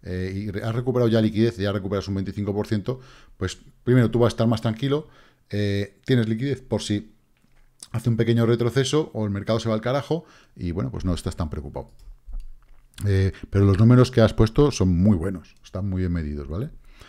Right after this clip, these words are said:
Em, pa, pa, pa, Tony. <laughs> Y terminamos con Dodge.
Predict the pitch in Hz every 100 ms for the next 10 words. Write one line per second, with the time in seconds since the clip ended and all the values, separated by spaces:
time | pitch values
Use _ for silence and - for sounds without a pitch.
0 | - - _ 98 95 95 95 92 92 90
1 | 90 90 92 - _ _ _ _ _ _
2 | _ _ _ _ _ _ _ - 110 110
3 | 143 151 - 175 147 101 78 - - 135
4 | 123 104 95 - 92 95 123 135 - 127
5 | 107 82 - - 87 87 156 -